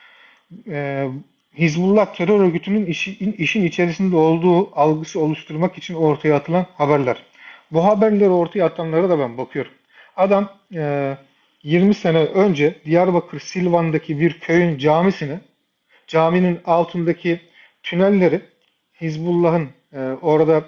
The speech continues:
bazı kişileri de sorgulamış. Oradaki mekanını sanki Nari'nin köyündeki caminin altıymış gibi haber yapmış. "Bakın Nari'nin köyünün altında tüneller çıktı." diye. Şimdi bu tip haberleri servis eden merkezler,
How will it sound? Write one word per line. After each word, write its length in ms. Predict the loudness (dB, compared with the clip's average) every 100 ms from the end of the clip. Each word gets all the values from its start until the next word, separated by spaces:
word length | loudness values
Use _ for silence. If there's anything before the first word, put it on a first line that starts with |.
| -2
bazı 240 | 0 0
kişileri 380 | -4 -2 0 2
de 60 | 0
sorgulamış. 640 | -2 -2 -2 -2 -4 -6 _ _ _ _ _
Oradaki 560 | 0 2 4 2 0 -6
mekanını 720 | -2 0 2 2 2 0 -2 _ _ _
sanki 600 | -2 0 0 -2 -4 -6 _ _ _
Nari'nin 640 | -4 0 2 2 2 0 -2 _
köyündeki 520 | -2 0 0 -2 -4
caminin 480 | -2 0 0 -2 -4
altıymış 760 | 0 0 0 -4 -4 -4 -10 -12
gibi 360 | -2 2 0 0
haber 280 | 2 2
yapmış. 420 | 2 -2 -6 -20 -6
"Bakın 320 | -6 -4 -8 -10 _ _
Nari'nin 500 | -2 0 2 2 0
köyünün 360 | -2 -2 0 2
altında 420 | 0 0 -2 -4
tüneller 520 | -2 -2 0 2 0
çıktı." 300 | -4 -16 -12
diye. 200 | -8 -8 -10 _ _ _ -20 -20 -20
Şimdi 340 | -4 -2 2
bu 100 | 0
tip 240 | 0 -2 -2 _ _
haberleri 540 | 0 2 2 4 0
servis 420 | 0 -2 -2 -2 -4
eden 240 | -4 -6 -8 _ _
merkezler, 640 | -4 -2 -2 0 0 -2